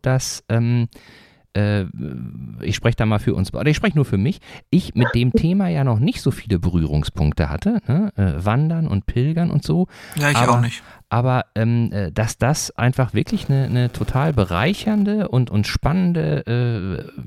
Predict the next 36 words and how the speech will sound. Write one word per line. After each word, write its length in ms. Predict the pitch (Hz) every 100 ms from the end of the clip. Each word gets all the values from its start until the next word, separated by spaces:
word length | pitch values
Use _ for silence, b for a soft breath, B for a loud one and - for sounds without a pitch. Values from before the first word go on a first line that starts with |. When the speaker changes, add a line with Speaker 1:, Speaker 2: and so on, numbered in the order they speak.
| -
Speaker 1:
äh, 60 | -
Erfahrung 540 | - - 220 226 82 87
war, 240 | 98 180
mit 200 | 110 107
dir 260 | 98 101 -
zu 140 | -
sprechen 400 | - - 117 185
und 360 | - 180 170 - - B B B
vielleicht 320 | 123 127 127
so 80 | 120
für 200 | - 92
dich 260 | 208 -
auch 200 | 80 -
nochmal. 520 | 80 76 80 87 202 - B B B B
Ähm, 280 | 113 120 123
wir 100 | 113
haben 120 | 143 196
ja 80 | -
zwischenzeitlich 600 | 160 151 147 147 139 -
schon 300 | 127 120 -
ein 140 | 110
paar 140 | 107 110
Folgen 340 | 107 98 87
mehr 280 | 101 180 -
aufgenommen, 520 | - - 71 87 139
aber 220 | 147 104 156
es 100 | -
ist 160 | -
tatsächlich 720 | - - - 254 - - - -
immer 240 | 170 240 190
noch 200 | 85 -
so, 320 | - 95 214 B B B B B
dass 440 | 107 104 - - _ _
ganz, 380 | - 156 277 -
ganz 300 | - 208 -
viele 420 | - 110 139 214